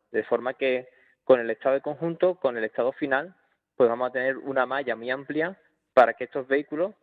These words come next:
que son, por así decirlo, pues los vehículos en los que hay que apostar para garantizar la sostenibilidad de, del planeta, ¿no? Y mejorar, como no, las condiciones ambientales de nuestra ciudad,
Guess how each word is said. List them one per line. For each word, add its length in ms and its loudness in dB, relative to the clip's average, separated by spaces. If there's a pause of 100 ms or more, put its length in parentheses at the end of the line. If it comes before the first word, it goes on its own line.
que 120 2
son, 460 -8
por 140 2
así 180 -4
decirlo, 360 -2
pues 220 -2
los 160 -4
vehículos 320 -2
en 80 -2
los 80 -4
que 100 -4
hay 40 -2
que 60 -2
apostar 500 -2
para 200 -4
garantizar 500 -2
la 140 -4
sostenibilidad 720 -2 (440)
de, 360 2
del 200 -2
planeta, 520 -4
¿no? 220 -8 (120)
Y 80 -8
mejorar, 300 2
como 180 -8
no, 80 -4
las 120 -2
condiciones 420 -8
ambientales 600 -2
de 100 -4
nuestra 240 -8
ciudad, 320 -2